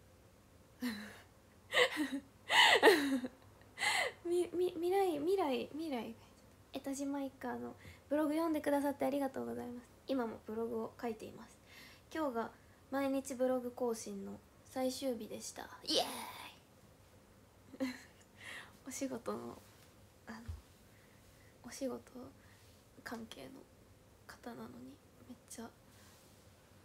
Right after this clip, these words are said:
めっちゃラフな感じ。イエーイとか言っちゃった。失礼いたしました。<laughs>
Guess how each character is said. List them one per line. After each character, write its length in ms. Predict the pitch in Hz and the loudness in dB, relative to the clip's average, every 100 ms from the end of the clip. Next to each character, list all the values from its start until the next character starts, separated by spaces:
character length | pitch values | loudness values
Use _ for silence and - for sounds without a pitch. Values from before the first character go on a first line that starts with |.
| - | -18
め 80 | 233 | -14
っ 20 | 220 - | -14 -14
ち 120 | - | -10
ゃ 100 | 226 | -8
ラ 120 | 226 240 | -4 -6
フ 140 | 226 | -6
な 80 | 240 | -12
感 160 | - 269 | -14 -8
じ。 80 | 277 | -2
イ 40 | 285 | 0
エ 20 | |
ー 20 | |
イ 20 | |
と 40 | - | -2
か 60 | - - - | -6 -10 -14
言 80 | - | -18
っ 40 | - | -16
ち 80 | |
ゃ 40 | - | -16
っ 20 | |
た。 60 | - - - - | -16 -20 -20 -20
失 240 | - - - | -18 -16 -16
礼 60 | |
い 20 | - | -18
た 80 | - | -18
し 120 | - - | -18 -18
ま 80 | - | -20
し 100 | - | -20
た。 80 | - - - - - - - - - - - - - - - - | -20 -20 -20 -20 -20 -20 -20 -20 -20 -20 -20 -20 -20 -20 -20 -20
<laughs> 40 | - | -6